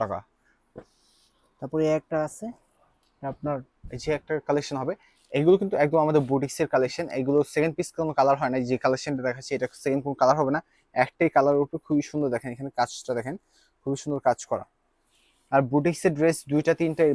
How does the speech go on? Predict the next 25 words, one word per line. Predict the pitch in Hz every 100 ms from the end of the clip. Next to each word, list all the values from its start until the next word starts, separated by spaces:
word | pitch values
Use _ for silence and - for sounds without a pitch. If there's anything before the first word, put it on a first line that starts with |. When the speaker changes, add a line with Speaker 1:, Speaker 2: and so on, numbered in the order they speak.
| 143
Speaker 1:
বেশি | 160 147
কালার | 135 147 147
হয় | 131
না, | 123 202 _ _ _ _ _ -
পাঁচটা | 147 147 - 165
ছটা | 170 170
কালার | 160 165 -
খুবই | 165 170 165
কম | 139
হয়, | 123 113
খুবই | - 156 -
কম | 147 147
কালেকশনে | 135 135 147 131
হয়ে | 113
যায়। | 95 - _ _ _
আর | - 131
এটা | 143
ওড়নাটাও | 143 147 143
দেখিয়ে | 131 143
দিচ্ছি, | 127 - 131
এই | 110
দেখেন | 107 120
ওড়নাটা | 113 107 175 254 _ _ _ _ - -
খুবই | - 143 -
সুন্দর | 147